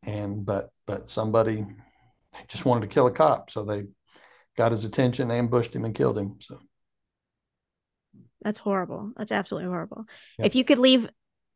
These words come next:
Speaker 2: everyone with one little piece of advice, what would you give them?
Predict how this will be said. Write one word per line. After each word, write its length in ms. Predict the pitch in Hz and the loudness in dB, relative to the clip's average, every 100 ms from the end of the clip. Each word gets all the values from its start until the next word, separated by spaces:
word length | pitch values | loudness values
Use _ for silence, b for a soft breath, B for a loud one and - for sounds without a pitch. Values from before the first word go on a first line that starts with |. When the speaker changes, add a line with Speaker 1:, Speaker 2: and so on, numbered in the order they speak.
| - | 2
Speaker 2:
everyone 380 | 247 254 240 233 | 4 6 6 4
with 120 | 208 | 0
one 380 | 180 208 233 240 | 0 0 2 2
little 240 | 233 233 | 2 2
piece 200 | 226 226 | 0 -4
of 80 | 226 | -2
advice, 400 | 202 190 185 185 | -2 -2 -6 -6
what 140 | - - | -8 -6
would 120 | 180 | -6
you 80 | 202 | -6
give 140 | - | -8
them? 220 | - 202 | -6 -8